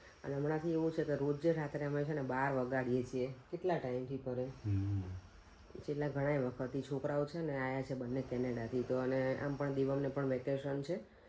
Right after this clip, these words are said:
Speaker 1: એટલે, એટલે પછી બધા જાગતા હોય ને એટલે મને સુવાનું ટ-, પેલું થાય કે નથી જવું. પછી સવારમાં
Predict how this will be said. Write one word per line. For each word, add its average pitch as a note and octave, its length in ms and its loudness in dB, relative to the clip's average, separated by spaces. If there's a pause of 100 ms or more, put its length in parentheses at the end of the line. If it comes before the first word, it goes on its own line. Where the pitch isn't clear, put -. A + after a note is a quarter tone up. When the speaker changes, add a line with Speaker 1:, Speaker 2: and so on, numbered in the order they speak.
(340)
Speaker 1:
એટલે, B2+ 240 -2
એટલે - 680 -4
પછી - 320 -6
બધા C#3+ 300 4
જાગતા D3+ 400 0
હોય F3+ 120 0
ને D#3+ 60 2
એટલે D3 120 -2
મને D3 600 4
સુવાનું D3 340 2
ટ-, C#3+ 60 -2
પેલું D3 340 2
થાય B2+ 200 0
કે C3+ 80 0
નથી C3+ 320 0
જવું. A#2+ 320 0
પછી B2+ 200 -2
સવારમાં C3 600 0